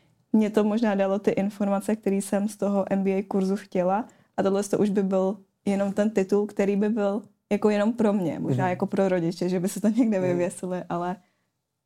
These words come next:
Speaker 1: asi jako bych to už ani stejně jako nevyužila,
Speaker 2: Mhm.
Speaker 1: takže teď vím, že bych prostě ztratila třeba minimálně jako měsíc času, že bych psala tu práci
Speaker 2: Mhm.
Speaker 1: a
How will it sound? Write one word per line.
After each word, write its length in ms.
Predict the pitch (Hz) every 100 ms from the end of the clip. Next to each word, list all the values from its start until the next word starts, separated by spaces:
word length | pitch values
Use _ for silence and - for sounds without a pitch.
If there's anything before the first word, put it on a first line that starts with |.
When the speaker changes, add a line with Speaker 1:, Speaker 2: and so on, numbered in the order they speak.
| _
Speaker 1:
asi 340 | 185 - - 208
jako 560 | 196 180 185 196 196 208 _ _ _
bych 160 | - 190
to 120 | 196
už 100 | 196
ani 200 | 202 202
stejně 220 | 214 202
jako 260 | 202 196 196
nevyužila, 540 | 180 175 170 170 175
Speaker 2:
Mhm. 100 | 165 165
Speaker 1:
takže 400 | 139 123 185 175 - _
teď 220 | - 190 202
vím, 160 | 190
že 120 | 202
bych 240 | 190 190 -
prostě 300 | - - 208
ztratila 640 | - 202 214 185 175 175 -
třeba 240 | - 180 175
minimálně 600 | 190 190 190 180 175 180
jako 200 | 180 196
měsíc 380 | 190 196 208
času, 320 | - 196 - 208
že 140 | 190
bych 180 | 180 -
psala 300 | - 180 180
tu 120 | 190
práci 600 | 196 165 - - - 247 _
Speaker 2:
Mhm. 340 | 127 123 123 - _ _ _ _ _
Speaker 1:
a 460 | 185 170 165 165